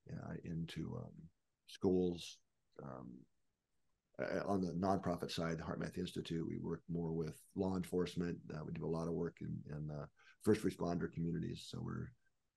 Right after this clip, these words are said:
um, in fact, we just kind of created a,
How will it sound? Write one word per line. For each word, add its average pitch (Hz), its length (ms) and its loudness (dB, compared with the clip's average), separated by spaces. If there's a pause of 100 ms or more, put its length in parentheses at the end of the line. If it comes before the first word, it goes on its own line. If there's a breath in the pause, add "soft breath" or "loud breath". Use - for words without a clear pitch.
(240)
um, - 240 -10 (600)
in - 80 -10
fact, 107 240 6
we 92 80 6
just 92 240 4
kind 87 140 4
of 82 60 -2 (1200)
created 107 360 10
a, 85 160 4